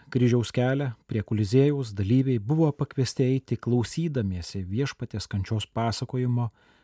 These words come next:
per mūsų brolių ir seserų iš viso pasaulio liudijimus,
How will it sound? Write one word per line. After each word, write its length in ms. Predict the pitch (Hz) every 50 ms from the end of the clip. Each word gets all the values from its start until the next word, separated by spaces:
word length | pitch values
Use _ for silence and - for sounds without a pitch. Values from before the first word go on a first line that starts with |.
| _ _ -
per 140 | - 110 107
mūsų 280 | 113 120 113 - - 117 104
brolių 380 | 107 107 123 135 135 127 123
ir 60 | 113 101
seserų 460 | - 110 98 - - 107 101 127 143 139
iš 80 | 120 - -
viso 200 | 131 - - 120
pasaulio 500 | - 127 107 - 127 123 120 117 113 107 107
liudijimus, 600 | 123 131 131 117 101 95 90 92 92 90 -